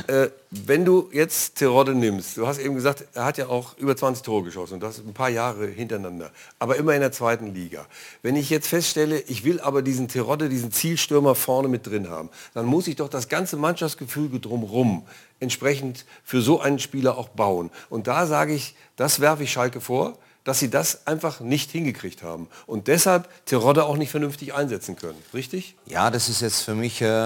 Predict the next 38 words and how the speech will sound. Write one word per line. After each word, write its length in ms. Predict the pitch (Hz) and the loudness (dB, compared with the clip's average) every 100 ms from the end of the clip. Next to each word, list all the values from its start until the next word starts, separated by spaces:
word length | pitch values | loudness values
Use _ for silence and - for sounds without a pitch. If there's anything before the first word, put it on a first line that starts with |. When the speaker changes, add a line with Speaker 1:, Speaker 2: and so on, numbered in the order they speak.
| 113 | 0
Speaker 2:
unheimlich 320 | 113 120 110 | 0 0 0
schwer 280 | - 110 127 | 0 0 2
aus 200 | 110 95 | 2 0
der 100 | 110 | -2
Ferne, 260 | 107 101 92 | -4 -2 -2
weil 360 | 87 90 92 | -2 -2 -4
ich 180 | 98 95 | -6 -8
habe 100 | 104 | -6
mit 80 | 104 | -2
Speaker 1:
Hm. 120 | 107 | -2
Speaker 2:
Simon 160 | 107 113 | 0 0
noch 100 | 110 | 0
nie 120 | 113 | -2
zusammengearbeitet, 1040 | - 101 107 117 120 117 120 123 123 113 | -2 -2 -2 -2 2 2 2 0 0 -4
aber 400 | 95 95 104 101 | -4 0 2 2
es 180 | 95 - | 0 -2
war 160 | 104 107 | 0 2
ja 140 | 104 | 0
in 140 | 101 | 0
Stuttgart 420 | 92 117 110 110 92 | -4 -4 -2 -2 2
auch 220 | 104 - | 2 0
so, 320 | 131 131 123 | -2 -2 -2
ja, 380 | 107 113 117 117 | -2 -2 -2 -4
da 180 | 107 110 | -2 -2
hat 80 | |
er's 160 | 110 - | -2 -2
dann 180 | 107 110 | -4 -6
nicht, 300 | 113 107 - | -6 -8 -8
beim 160 | 98 | -6
ersten 240 | 104 - 104 | -2 -2 -4
F 120 | 92 | -6
C 140 | 101 | -6
Köln 460 | 95 101 113 123 117 | -4 0 0 0 0
war's 140 | 104 | 2
Speaker 1:
Ja, 100 | 110 | 2
Speaker 2:
auch 160 | 101 110 | 2 0
so. 240 | 123 123 113 | -2 -2 0
Speaker 1:
ja. 180 | 101 | 0